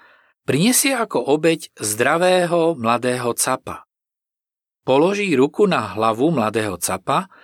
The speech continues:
a zabije ho na mieste, kde sa zabíja zápalná obeť pred Jehovom. Je to obeť za hriech. Kňaz prstom naberie trochu krvi z obete za hriech a potrie ňou rohy oltára na zápalnú obeť.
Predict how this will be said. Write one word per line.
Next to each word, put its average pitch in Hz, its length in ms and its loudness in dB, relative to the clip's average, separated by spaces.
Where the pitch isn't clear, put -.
a 123 320 2
zabije 214 400 0
ho 175 80 2
na 135 160 0
mieste, 185 560 0
kde 147 240 -2
sa 185 160 2
zabíja 165 480 0
zápalná 127 720 0
obeť 127 320 -2
pred 110 160 -2
Jehovom. 85 560 -6
Je 117 240 0
to 95 240 -2
obeť 131 480 0
za 120 320 -2
hriech. - 480 -16
Kňaz 104 560 -2
prstom 131 560 -2
naberie 151 400 0
trochu 147 320 -2
krvi 160 320 -2
z 101 160 -4
obete 120 400 -2
za 110 240 -2
hriech 135 400 0
a 117 240 2
potrie 175 560 0
ňou 113 320 0
rohy 135 400 2
oltára 131 560 0
na 123 80 0
zápalnú 117 720 -2
obeť. - 560 -8